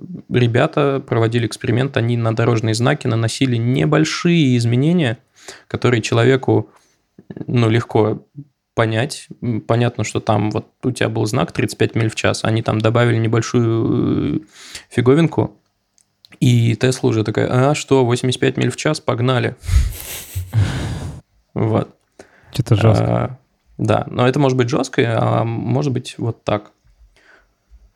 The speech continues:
Speaker 1: Но непонятно, правда, как они в масочках всех будут р-, распознавать. Я вот знаю, что, ну, в принципе, распознавать, что это человек в маске, и понять, где у него лицо,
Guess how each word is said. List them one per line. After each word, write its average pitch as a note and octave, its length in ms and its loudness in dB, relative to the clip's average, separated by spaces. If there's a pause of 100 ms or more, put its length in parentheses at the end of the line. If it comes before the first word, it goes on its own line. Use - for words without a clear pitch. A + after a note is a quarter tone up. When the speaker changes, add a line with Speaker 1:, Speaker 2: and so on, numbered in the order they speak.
(140)
Speaker 1:
Но B2+ 80 0
непонятно, D3+ 400 0
правда, D3 260 0
как D3 180 -2
они C3 140 4
в A#2+ 40 -2
масочках D#3+ 440 -2
всех - 300 -4
будут A2+ 260 -2
р-, - 100 -6 (140)
распознавать. A2+ 640 -2
Я B2 100 2
вот C3 140 0
знаю, C3 260 0
что, A#2 420 -2 (1000)
ну, A#2+ 180 0
в - 120 -16
принципе, A#2 540 -2
распознавать, G#2+ 520 -2
что - 180 -4
это G#2+ 180 -2
человек A2+ 640 0
в G#2+ 60 2
маске, G#2+ 440 -2
и A#2 260 -4 (140)
понять, A2 320 -2
где A2 180 -2
у A2+ 80 0
него A2+ 180 0
лицо, A2+ 520 -2